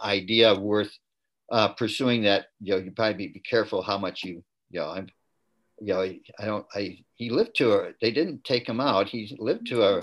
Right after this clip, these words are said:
a r-, ripe old age. Um, but at any rate, i-, in espousing that idea, it never actually, I don't think ever, the best, the closest thing to it is probably Via Campesina, which is an international organization of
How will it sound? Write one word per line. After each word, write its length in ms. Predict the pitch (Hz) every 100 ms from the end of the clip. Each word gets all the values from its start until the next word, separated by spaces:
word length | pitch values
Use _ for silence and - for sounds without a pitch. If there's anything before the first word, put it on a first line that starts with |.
| - -
a 180 | 92 90
r-, 180 | 101 -
ripe 240 | 90 92 110
old 260 | 101 98 -
age. 520 | 107 127 127 104 - _ _ _ _ _
Um, 240 | 107 104 104
but 140 | 110
at 60 | 143
any 180 | 226 139
rate, 260 | 110 -
i-, 200 | 117 -
in 80 | 127
espousing 640 | 120 - 143 180 - 147
that 140 | 131 113
idea, 400 | 110 101 147 104
it 80 | 107
never 260 | 147 202
actually, 480 | 131 117 - 117 107
I 40 |
don't 220 | 110 123 -
think 180 | 107
ever, 360 | 113 113 98 - _ _ _ _ -
the 60 | 113
best, 400 | 151 202 - -
the 80 | -
closest 540 | - - 254 - - 160
thing 200 | 156 -
to 120 | 139
it 100 | 113
is 100 | 104
probably 440 | - 143 123 104 92
Via 220 | 139 165
Campesina, 880 | - 127 - 95 - 156 123 90 - _ - - _
which 200 | 113 107
is 160 | 117 123
an 100 | 117
international 640 | 110 104 101 95 95 104 -
organization 720 | 98 90 95 85 92 - 101
of 140 | 87